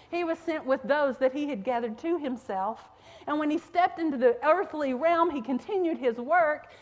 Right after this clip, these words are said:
In the very first part, when we see when he's talking to Eve, when I said they listened to other voices, he began to say, "Oh, God, did God really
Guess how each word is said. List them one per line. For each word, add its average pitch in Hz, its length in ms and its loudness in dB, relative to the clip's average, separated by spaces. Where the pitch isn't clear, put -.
In 285 60 0
the 285 80 4
very 359 320 0
first 269 320 -2
part, 349 280 4
when 262 140 -2
we 262 80 -4
see 302 240 -8
when 277 160 -2
he's 269 160 -4
talking 302 480 -2
to 240 160 -4
Eve, 311 300 -4
when 277 120 -2
I 269 80 -6
said 277 180 -6
they 247 120 4
listened 269 320 -2
to 254 120 -2
other 247 200 0
voices, 277 460 -4
he 320 100 -4
began 220 320 -2
to 196 60 -10
say, 214 160 -8
"Oh, 208 120 -2
God, 202 280 -6
did 208 160 -6
God 190 280 -6
really 185 280 -6